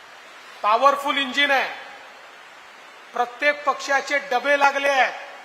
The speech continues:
आणि या प्रत्येक डब्यामध्ये दीन, दलित, गोर, गरीब, आदिवासी, शेतकरी, शेतमजूर, महिला, अल्पसंख्याक, ओबीसी, भटके, विमुक्त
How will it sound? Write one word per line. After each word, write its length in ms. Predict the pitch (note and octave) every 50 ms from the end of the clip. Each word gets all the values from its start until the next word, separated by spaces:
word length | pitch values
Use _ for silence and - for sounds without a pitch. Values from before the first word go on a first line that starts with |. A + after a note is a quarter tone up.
| - - - - - - - - - - - - - -
आणि 160 | F#3 G3+ A3+
या 120 | A#3+ B3+
प्रत्येक 500 | B3+ - B3 A3 G#3+ - - C4+ C4+ C4+ C4+ -
डब्यामध्ये 680 | A#3 A3 A#3 B3 C4 B3 A#3+ A#3+ A#3+ C4 C#4+ D4+ D4+ D4 D4 - - - - - - - - - - - -
दीन, 380 | A3+ B3 C4 C4 B3+ A#3 A3+ G3
दलित, 400 | G#3 G#3+ A3+ B3+ B3+ B3+ B3 A#3 - - -
गोर, 300 | G#3+ A3+ B3 C4 B3 A3+
गरीब, 520 | G#3+ - A3 A#3 B3 B3+ B3+ B3 A3 G#3+
आदिवासी, 680 | G#3+ A3 G#3+ B3 B3+ B3+ B3+ B3 B3 - C4 B3 A#3 G#3
शेतकरी, 680 | - A#3 A#3 B3 B3 - - C4 B3+ B3+ B3+ B3 A#3 G3+
शेतमजूर, 680 | - A#3+ B3 B3+ B3+ B3+ B3 B3+ B3 B3 C4 B3+ A#3+ A3+
महिला, 640 | G#3+ G#3 G#3+ A3 B3 C4 C4+ C#4 C4+ B3+ A#3 G3 - - - - - - - -
अल्पसंख्याक, 840 | - A3 B3+ B3+ - C#4 B3+ C4 C4+ B3+ - - C4 C4+ C4+ B3+ - C4
ओबीसी, 760 | C4 B3 A#3 A#3+ A#3+ B3 C#4 C4+ - - C#4 C#4 C4+ B3+
भटके, 560 | A3 F3 A#3 A#3+ - - - C#4 C#4 C4+ B3+ A#3
विमुक्त 460 | A3+ B3 B3 D4+ D4 - - -